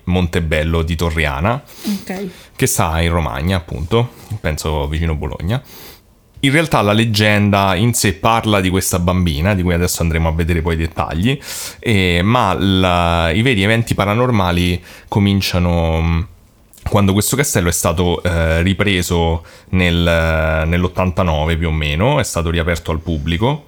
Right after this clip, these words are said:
Speaker 2: Infatti tutti dicevano, me-, ne parlavano alle medie, alle superiori, cioè era quello il periodo.
Speaker 1: Sì, io non ho mai sentito nessuno parlarne all'epoca.
Speaker 2: Ma perché noi faceva-, facendo manga e fumetti,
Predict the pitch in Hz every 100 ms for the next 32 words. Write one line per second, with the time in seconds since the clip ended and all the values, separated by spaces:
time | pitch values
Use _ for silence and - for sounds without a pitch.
0 | - - - 202 - - 190 175 180 185
1 | 214 190 190 208 196 190 185 185 202 208
2 | 202 196 196 190 185 196 196 190 185 180
3 | 185 180 180 185 190 185 175 175 175 175
4 | 165 165 165 180 165 165 175 170 175 190
5 | 180 175 175 180 175 - - 123 87 117
6 | 104 95 90 95 95 90 90 85 - -
7 | 87 80 78 80 73 73 73 71 69 71
8 | 67 67 67 117 202 208 226 220 202 190
9 | 185 - - 208 226 220 208 190 180 185
10 | 185 185 185 185 185 - 190 180 175 -
11 | 185 214